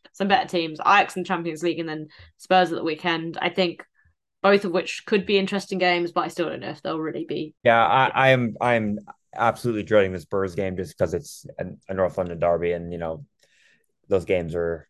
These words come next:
Speaker 2: never fun, regardless of how dominant. Like, even when, when, when Tottenham were just getting, just getting promoted and we beat them seven nil or whatever, I was still absolutely dreading. I mean, I was essing my pants before the Brighton game, so you can tell, uh, kind of my mental state before any Arsenal game.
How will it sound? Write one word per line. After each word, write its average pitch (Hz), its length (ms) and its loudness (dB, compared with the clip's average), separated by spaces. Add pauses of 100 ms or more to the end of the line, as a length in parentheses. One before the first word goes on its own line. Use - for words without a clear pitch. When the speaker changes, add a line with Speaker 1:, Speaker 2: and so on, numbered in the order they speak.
(120)
Speaker 2:
never 110 200 6
fun, 101 280 0
regardless 92 500 2
of 92 100 -8
how 92 160 2
dominant. 90 400 -2
Like, 95 120 -2
even 98 320 0
when, 92 260 -4
when, 92 400 -4
when 87 300 -8
Tottenham 87 340 0
were 85 100 -4
just 85 280 -8
getting, 82 320 -8 (160)
just 120 220 -10
getting 92 280 0 (200)
promoted 98 280 6
and 90 100 2
we 90 120 -2
beat 82 200 -4
them 82 320 -4
seven 87 400 -2
nil 87 220 2
or 85 100 2
whatever, 82 360 -2
I 78 60 -6
was 80 140 -10
still 85 200 -4
absolutely 90 400 -2
dreading. 85 300 -6
I - 20 -10
mean, 117 160 2
I 120 100 6
was 117 220 4 (180)
essing 110 260 0
my 98 140 4
pants 98 540 -2 (160)
before 98 340 2
the 92 80 0
Brighton 92 380 2
game, 80 240 -6
so 85 80 -6
you 87 120 -4
can 87 120 -10
tell, 90 240 4
uh, 85 100 -4
kind 90 160 -2
of 85 80 -8
my 87 80 -8
mental 87 320 -6
state 78 300 -6
before 85 240 -2
any 85 180 -6
Arsenal 85 380 -6
game. 85 240 -6